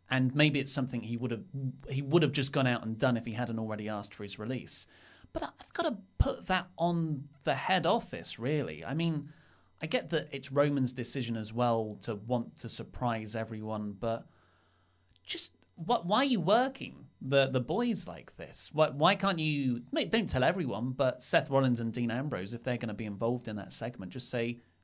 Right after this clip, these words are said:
"Break, you know, break the news that afternoon to them. Great. And here's what we want to do."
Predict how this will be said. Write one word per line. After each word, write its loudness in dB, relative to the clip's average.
"Break, 6
you 4
know, 2
break 8
the 2
news 4
that 6
afternoon 6
to 0
them. -2
Great. 2
And 4
here's 2
what -4
we -2
want -2
to -4
do." -4